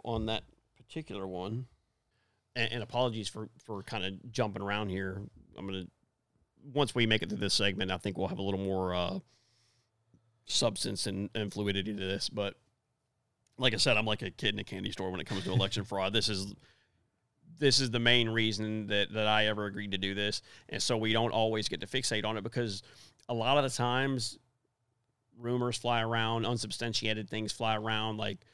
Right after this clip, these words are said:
a lot of things, uh, uh, uh, <laughs> like I said, I'm new to, to social media, so a lot of times people will refer to, like,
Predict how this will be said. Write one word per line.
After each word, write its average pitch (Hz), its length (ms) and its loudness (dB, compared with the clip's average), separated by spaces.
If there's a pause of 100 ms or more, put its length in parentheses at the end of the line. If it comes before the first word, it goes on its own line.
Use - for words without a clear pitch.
(440)
a 113 140 2
lot 117 240 4
of 117 140 0
things, 113 500 -2
uh, - 40 -4
uh, 110 300 -2 (320)
uh, 127 160 0 (320)
<laughs> - 280 -8
like 117 180 -2
I 110 40 -6
said, 110 180 -2
I'm 110 100 0
new 113 160 -2
to, 107 140 -4
to 107 240 -6
social 113 320 -2
media, 110 260 -4
so 110 160 -2
a - 40 -4
lot 117 180 0
of 113 80 -6
times 110 260 -2
people - 380 -6
will 117 140 -2
refer 117 340 -2
to, 110 120 -8
like, 104 300 -6